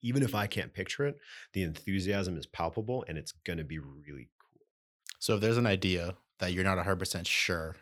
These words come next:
Speaker 2: if it's the idea,
Speaker 1: Yeah.
Speaker 2: do you still pitch it? Or do you, do you, like, "There's no point 'cause I don't think I'm invested enough into this idea to really
Speaker 1: Totally.
Speaker 2: make it happen"?
Speaker 1: Um, I can't remember who said it. I think it's the Nintendo guy.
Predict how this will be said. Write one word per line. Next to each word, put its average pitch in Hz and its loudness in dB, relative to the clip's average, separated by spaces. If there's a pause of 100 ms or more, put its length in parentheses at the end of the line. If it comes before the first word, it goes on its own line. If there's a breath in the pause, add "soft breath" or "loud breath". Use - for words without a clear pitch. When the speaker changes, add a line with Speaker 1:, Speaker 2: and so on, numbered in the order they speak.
Speaker 2:
if - -12
it's - 0
the 101 -4
idea, 85 -6
Speaker 1:
Yeah. 98 -20 (340)
Speaker 2:
do 101 0
you 92 2
still 92 0
pitch - -4
it? 135 0 (240)
Or 95 2
do 92 -2
you, 90 0 (120)
do 95 -8
you, 90 -2
like, 87 -6
"There's 92 -8
no 90 -6
point 85 -10
'cause 87 -10
I 85 -4
don't 90 -8
think - -12
I'm 90 -8
invested 95 0
enough 87 -4
into 90 -6
this 85 -6
idea 85 -8
to 110 2
really 98 6
Speaker 1:
Totally. 87 4
Speaker 2:
make 85 -2
it 85 -8
happen"? 80 -8
Speaker 1:
Um, 113 4 (160)
I - -6
can't - 2
remember 160 4
who 165 0
said 90 2
it. 87 -2
I 76 -4
think 104 -4
it's - 0
the 135 0
Nintendo 87 0
guy. 78 -2